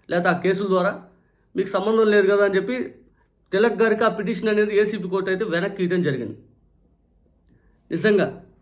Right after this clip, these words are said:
అంటే ఎట్లా ఉందంటే, ఈ రాష్ట్రంలోని, నేను వ్యవస్థల గురించి మాట్లాడట్లేదు, నేను ఇక్కడ చంద్రబాబు నాయుడు గారి గురించే మాట్లాడుతున్నా. ఎట్లా ఉందంటే, మీరు వైట్ పేపర్ లాగా, "ఎస్, ఛాలెంజింగ్గా నా మీద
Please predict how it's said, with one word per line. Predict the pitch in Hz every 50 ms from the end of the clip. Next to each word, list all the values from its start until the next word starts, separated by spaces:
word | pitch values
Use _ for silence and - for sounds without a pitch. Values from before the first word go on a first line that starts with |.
| _ _ _ _ _ _ _ _ _ _ _ _ _ _ _ _ _ _ _ _ _ _ _ _ _ _ _ _ _ _ _ _ _ _ _ _ _ _ _ _ _ _ -
అంటే | 180 190 233 240 240 233 226 214 196 185 165 147 - - - -
ఎట్లా | 151 160 170 170 170 226 247 254 254 254 247
ఉందంటే, | 240 233 226 220 214 214 208 220 240 254 233
ఈ | 202
రాష్ట్రంలోని, | 170 175 185 214 208 - 226 226 233 220 220 214 208 208 220 226 226 190 - - - _ _ _ _ _ -
నేను | 151 165 175 180 180 175
వ్యవస్థల | 170 160 139 131 143 160 202 208 - - 226 208
గురించి | 196 196 185 170 151
మాట్లాడట్లేదు, | 156 156 143 139 143 139 135 131 131 123 123 135 208 247 - - - _ _ _ _ _ _ _ _ -
నేను | 151 175 175
ఇక్కడ | 196 - 170
చంద్రబాబు | 170 190 208 214 214 202
నాయుడు | 190 185 175 165 156
గారి | 151 160 147
గురించే | 139 143 143 143 156
మాట్లాడుతున్నా. | 151 135 120 107 - 107 98 - - - - - _ _ _
ఎట్లా | - 143 143 190 233 233
ఉందంటే, | 220 214 202 196 190 190 214 240 254 240 220 - - - - _ _ _ _ _ _ -
మీరు | 147 175 226 240 226
వైట్ | 170 143 165 190 240 220 - -
పేపర్ | 240 233 214 175 208
లాగా, | 180 202 202 190 180 202
"ఎస్, | 208 208 - - - -
ఛాలెంజింగ్గా | 170 190 208 226 226 226 214 220 220 214 214
నా | 214 202 190 190 185
మీద | 185 190 196 196 185